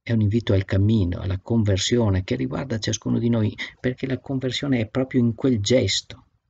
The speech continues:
di ricerca e di gioia quando si ritrova l'altro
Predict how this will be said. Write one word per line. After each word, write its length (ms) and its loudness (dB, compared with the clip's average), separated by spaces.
di 240 2
ricerca 580 0
e 100 2
di 140 0
gioia 540 2
quando 500 0
si 300 -2
ritrova 680 -2
l'altro 760 -2